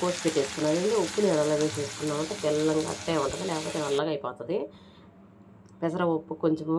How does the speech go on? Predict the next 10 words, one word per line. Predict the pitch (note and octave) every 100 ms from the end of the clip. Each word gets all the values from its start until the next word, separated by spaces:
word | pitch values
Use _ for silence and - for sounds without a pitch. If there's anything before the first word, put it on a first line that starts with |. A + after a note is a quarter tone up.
| G3
ముందుగా | E3+ E3 E3 D#3
నానబెట్టేసుకొని | D#3+ D#3+ D#3 C#3+ - E3+ A3+ D#3+
కొంచెం | D#3 D#3 -
సేపు | D#3+ - - - - - - D#3
రెండు | E3 E3
పొంగులు | F3 F3+ F3+ E3
రానిచ్చేసి | D#3+ D#3+ D#3+ D#3+ F3 A3+ C4+ -
పక్కన | - F3
పెట్టేసుకున్నాను. | D#3 D3 - C#3+ C#3+ F3+ - -
అలాగైతే | D#3+ E3 E3 F#3